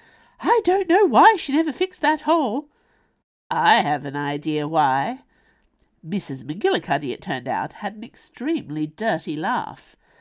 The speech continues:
"I'm sure he's not so hideous all the way down." "Oh, Missus McGillicuddy, you are naughty." Bella gave up on being part of the conversation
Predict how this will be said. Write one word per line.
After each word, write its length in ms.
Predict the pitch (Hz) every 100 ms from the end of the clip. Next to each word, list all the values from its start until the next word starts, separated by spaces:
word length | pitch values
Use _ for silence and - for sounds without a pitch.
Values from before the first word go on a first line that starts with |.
| _ _ _ _ _ -
"I'm 180 | 208
sure 360 | 220 - 254 262
he's 220 | 240 226
not 200 | 202 269
so 260 | - 220 226
hideous 440 | 214 269 254 220 _
all 280 | 160 180 339
the 80 | 339
way 240 | 147 143
down." 600 | 143 156 131 127 85 277 - _ _ _ _ _ _ _ -
"Oh, 300 | 539 494 165
Missus 380 | 339 - 330 -
McGillicuddy, 920 | 165 - 359 214 - 190 175 165 359
you 180 | 415
are 280 | 202 202 220 _
naughty." 640 | - 320 427 - 104 76 - _ _ _ _ - _ _ _ _ _ _ _ _
Bella 380 | - 269 294 302
gave 420 | 247 247 226 226
up 220 | 185 104 -
on 140 | 135
being 300 | 139 127 127
part 280 | - 123 127
of 60 | 151
the 100 | 127
conversation 920 | 139 135 143 - - - - -